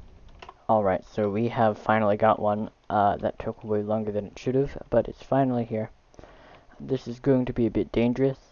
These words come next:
Uh, so I am a little bit reluctant to do it, actually. I almost want to just wait for these people to leave, because the critics actually stay for twice as long as a normal customer.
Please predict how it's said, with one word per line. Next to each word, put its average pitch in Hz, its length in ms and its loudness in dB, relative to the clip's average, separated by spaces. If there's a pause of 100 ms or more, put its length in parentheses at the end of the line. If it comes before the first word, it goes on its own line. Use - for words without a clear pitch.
(960)
Uh, 92 380 4 (100)
so 107 460 -2
I 110 260 8
am 107 480 0 (140)
a 113 80 2
little 113 160 2
bit 107 160 -2
reluctant 110 520 0
to 113 60 -14
do 113 220 -2
it, 120 80 4
actually. 147 480 0 (680)
I 120 220 8
almost 147 380 2
want 135 160 -2
to 135 100 -8
just 127 240 -6
wait 120 360 -2
for - 120 -4
these 127 220 -2
people 127 240 -2
to 113 80 4
leave, 120 500 -2 (380)
because 135 380 4
the 123 180 -2
critics 135 320 0
actually 131 380 2
stay 120 340 2
for 113 120 -4
twice 120 320 4
as 110 120 -10
long 117 180 2
as 107 80 -4
a 110 60 -2
normal 107 400 0
customer. 104 580 -6